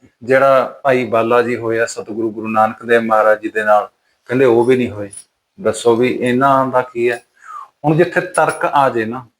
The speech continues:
ਉੱਥੇ ਸ਼ਰਧਾ ਨਹੀਂ ਰਹਿੰਦੀ, ਜਿੱਥੇ ਸ਼ਰਧਾ ਹੋਵੇ ਉੱਥੇ ਤਰਕ ਨਹੀਂ ਹੁੰਦਾ। ਇਹ ਤਰਕਵਾਦੀ ਨੇ ਜਿਹੜੇ ਕਰ-, ਤਰਕ ਕਰਦੇ ਨੇ, ਬਾਣੀ ਦੇ ਨਾਲ ਕੋਈ ਮੇਲ ਨਹੀਂ ਤਰਕਦਾ, ਹਨਾ। ਬਾਣੀ ਸਤਿਗੁਰੂ ਮਹਾਰਾਜ ਜੀ ਦੀ ਸੱਚੀ ਬਾਣੀ ਹੈ, ਭਾਈ।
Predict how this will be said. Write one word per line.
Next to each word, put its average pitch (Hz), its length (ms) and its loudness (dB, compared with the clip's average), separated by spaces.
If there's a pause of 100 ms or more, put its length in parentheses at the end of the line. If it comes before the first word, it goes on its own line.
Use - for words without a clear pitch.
(300)
ਉੱਥੇ 117 260 -8
ਸ਼ਰਧਾ 110 400 -2
ਨਹੀਂ 101 160 -4
ਰਹਿੰਦੀ, 117 360 0 (440)
ਜਿੱਥੇ 123 340 0
ਸ਼ਰਧਾ 123 480 -2
ਹੋਵੇ 127 500 0 (420)
ਉੱਥੇ 131 280 -8
ਤਰਕ 120 420 -4
ਨਹੀਂ 135 160 0
ਹੁੰਦਾ। 107 380 -10 (1000)
ਇਹ 143 160 0
ਤਰਕਵਾਦੀ 143 680 0
ਨੇ 151 140 0
ਜਿਹੜੇ 151 440 2 (420)
ਕਰ-, 123 280 -2 (100)
ਤਰਕ 127 300 0
ਕਰਦੇ 120 380 0
ਨੇ, 135 280 -2 (500)
ਬਾਣੀ 127 500 2
ਦੇ 165 120 4
ਨਾਲ 151 200 0
ਕੋਈ 143 240 0
ਮੇਲ 110 300 -8
ਨਹੀਂ 101 180 -20
ਤਰਕਦਾ, 98 480 -8
ਹਨਾ। 143 180 -8 (400)
ਬਾਣੀ 123 640 0 (180)
ਸਤਿਗੁਰੂ 120 460 0
ਮਹਾਰਾਜ 110 400 2
ਜੀ 113 80 -4
ਦੀ 110 120 -6
ਸੱਚੀ - 380 -8
ਬਾਣੀ 107 420 -2
ਹੈ, 107 60 -4
ਭਾਈ। 104 340 -4